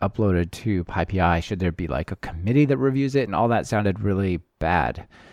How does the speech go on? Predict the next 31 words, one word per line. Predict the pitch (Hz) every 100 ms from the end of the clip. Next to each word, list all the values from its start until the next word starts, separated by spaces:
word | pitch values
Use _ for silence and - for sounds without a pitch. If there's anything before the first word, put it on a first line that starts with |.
| - - - -
And | 104 101 101 - 117
so | - 127
he's | 135 160
created | 175 143
this | 120 -
library | - 95 104 135 117 98 92 90
that | 92 -
says, | 113 101 98 92 - - - - -
"Look, | 98 95 - - - -
the | - 107
self-serve | - 165 180 - 151 135 123 - -
ability | 92 101 113 113 101
of | 92 -
people | - 131 127
to | 110
just | 107 - - -
upload | - 139 135 131 131
things | 123 127 123 131 147 - _ _ _ _ _ _ -
to | -
pipi, | 117 104 - 123 107 104
this | 120 127
is | 160
a | 151
good | 123 113 98
thing. | 87 -
Let's | 104 143
not | 175 165 117
get | 107 127
rid | 80 107
of | 104
it. | 82 78